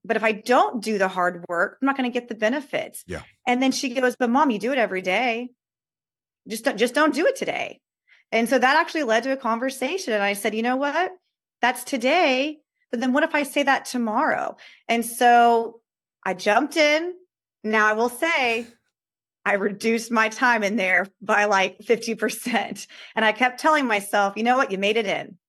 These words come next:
Speaker 1: That's it. You didn't have to go the full minute." But, um, yeah, I think just showing up, it's that commitment to the routine, whether or not you're able to go a hundred percent.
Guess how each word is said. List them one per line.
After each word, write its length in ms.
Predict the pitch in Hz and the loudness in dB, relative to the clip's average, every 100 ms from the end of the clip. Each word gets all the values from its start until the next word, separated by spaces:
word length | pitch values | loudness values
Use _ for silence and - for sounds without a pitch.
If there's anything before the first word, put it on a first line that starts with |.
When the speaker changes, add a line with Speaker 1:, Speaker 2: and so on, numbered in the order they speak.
| - | -6
Speaker 1:
That's 300 | 185 190 - | -2 -2 0
it. 260 | 190 220 - _ | 0 0 -6 _
You 80 | 185 | -2
didn't 160 | 220 226 | 0 2
have 140 | 240 | 0
to 100 | 240 | 0
go 160 | 233 240 | 0 0
the 120 | 240 | -2
full 260 | 233 240 233 | -6 -4 0
minute." 440 | 240 247 254 254 - - - - | 0 2 0 -4 -18 -20 -20 -8
But, 420 | 196 220 220 214 - | 0 4 4 2 0
um, 540 | 220 214 214 220 - | 2 2 2 -2 -10
yeah, 220 | - 254 359 | -4 0 2
I 80 | 196 | 0
think 300 | - 233 233 | -2 -4 -4
just 180 | 208 | -6
showing 400 | - 226 214 247 | -4 0 0 2
up, 180 | 220 226 | 0 0
it's 140 | 214 - | -4 -2
that 220 | - - - | -4 -4 -8
commitment 760 | 220 196 262 294 349 370 - - _ _ - | -4 -2 -2 0 -2 -4 -10 -20 _ _ -14
to 560 | - 269 262 269 269 - | -4 0 2 0 -2 -4
the 160 | 202 | -4
routine, 720 | 190 208 208 - 202 175 139 139 _ - | -2 -2 -4 -6 -4 -4 -8 -12 _ -16
whether 500 | - 208 226 262 262 | -2 2 4 4 2
or 60 | |
not 400 | 240 233 247 - | 4 2 2 0
you're 160 | 196 214 | -4 -2
able 260 | 208 208 226 | -2 -2 -4
to 220 | - 190 - - | -6 -10 -12 -6
go 140 | - 214 | 2 2
a 40 | |
hundred 280 | 202 214 226 | 2 0 0
percent. 580 | 220 262 - 220 247 | 0 -4 -2 2 2